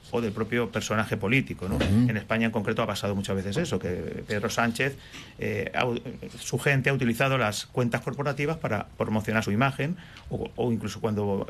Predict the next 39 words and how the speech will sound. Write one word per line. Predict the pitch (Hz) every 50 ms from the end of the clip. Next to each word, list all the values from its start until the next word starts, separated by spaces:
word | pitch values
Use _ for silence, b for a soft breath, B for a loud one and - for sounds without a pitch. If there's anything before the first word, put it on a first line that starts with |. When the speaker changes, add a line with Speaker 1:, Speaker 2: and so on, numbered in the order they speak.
| - - -
Speaker 1:
escribió | - - - 127 131 135
un | 120 123
libro, | 160 151 110 95 98
¿no? | 117 151 147
Cosa | 117 104 117
que | 117 120
no | 117 120
tiene | 113 127 117 120
que | 110 107
ver | 113 131 131
con | - -
Speaker 2:
Claro. | - 76 98
Speaker 1:
su, | 95 -
con | - 101 98
su | - -
cargo. | 117 110 104 107
Speaker 2:
¿Y | 117
los | 117 127 123
gobiernos | 113 123 123 131 151 190 196 190 196 185 165 143 - - - - - -
tienen | - 147 165 190 190 180 156 127 92 76
cuentas | - - - 123 131 131 123 - 120 101 82
de, | 85 92 80 - - - - 92 82
a, | - 80 - -
o, | 90 87
o, | - 92 - - - 95 95 - - 90 90
o | 92
granjas | 98 104 117 127 120 - 110 92
de | - 87
trolls? | 78 - - 131 143 175 202 185 - - - B B B B B B B B B -
Speaker 1:
Mm, | 151 165 165 165 165 165 - - - - - - - - - - 165 170 - 147 - - - - -
que | - 139
yo | 135 160
sepa, | 147 - 208 214 190 170
los | 143 127
gobiernos | 110 117 120 151 151 143
como | 143 147 127 127
tal | 117 127 117 110 110
no. | 120 151 190 240 233 B B B B B B B -
Eh, | - - - - - - -